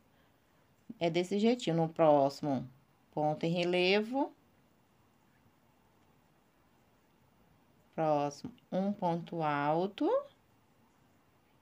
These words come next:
Já no segundo, eu vou fazer o aumento, ó.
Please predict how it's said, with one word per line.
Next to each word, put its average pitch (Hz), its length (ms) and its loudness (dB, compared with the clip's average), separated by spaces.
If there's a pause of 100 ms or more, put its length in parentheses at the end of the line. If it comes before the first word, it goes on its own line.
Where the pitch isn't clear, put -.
(140)
Já 165 260 -2
no 160 140 -4
segundo, 185 880 -2
eu 185 160 0
vou 190 140 0
fazer 180 520 6
o 180 140 4
aumento, 190 600 4
ó. 127 180 -2